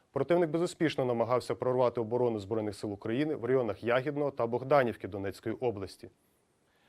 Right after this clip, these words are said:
В свою чергу, сили оборони за результатом ведення наступальних дій мали успіх в районі Кліщіївки Донецької області. В зоні відповідальності усув Таврія на Мар'їнському напрямку противник вів безуспішні наступальні дії в районі Мар'їнки Донецької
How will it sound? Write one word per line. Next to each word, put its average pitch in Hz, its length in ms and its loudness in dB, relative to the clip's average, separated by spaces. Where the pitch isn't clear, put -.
В - 40 -20
свою 170 220 4
чергу, 165 380 6
сили 151 260 2
оборони 143 420 6
за 120 120 -2
результатом 143 580 0
ведення 117 340 2
наступальних 127 560 0
дій 117 260 -4
мали 135 240 6
успіх 160 420 0
в 139 40 0
районі 131 260 4
Кліщіївки 135 600 -2
Донецької 107 480 -4
області. 104 540 -4
В 117 40 -12
зоні 156 200 4
відповідальності 143 760 2
усув 139 240 -2
Таврія 120 400 4
на 113 120 0
Мар'їнському 117 540 0
напрямку 143 480 2
противник 147 480 -2
вів 139 160 0
безуспішні 123 520 -4
наступальні 123 520 -2
дії 120 240 -4
в 110 80 -6
районі 127 280 2
Мар'їнки 127 440 2
Донецької 98 460 -6